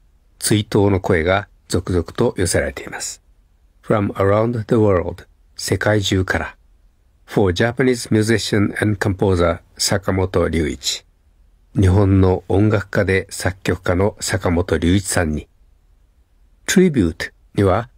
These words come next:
尊敬を示す言葉などの意味があります。不法の文脈では追悼の声、故人を偲ぶコメントを意味します。Pour inは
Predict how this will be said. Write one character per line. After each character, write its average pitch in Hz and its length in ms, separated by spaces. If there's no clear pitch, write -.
尊 160 360
敬 151 260
を 143 120
示 131 300
す - 100
言 - 80
葉 80 280
な 98 140
ど 90 100
の 82 60
意 - 20
味 82 100
が 76 80
あ - 40
り 76 40
ま - 120
す。 - 180
不 - 160
法 147 240
の 147 140
文 135 160
脈 131 240
で 110 80
は 90 240
追 - 180
悼 90 240
の 80 100
声、 - 280
故 113 160
人 82 320
を 78 60
偲 113 280
ぶ - 120
コ - 180
メ 107 100
ン 117 80
ト - 260
を 139 140
意 101 60
味 76 100
し - 100
ま - 120
す。 - 240
Pour 156 460
in 104 320
は 110 260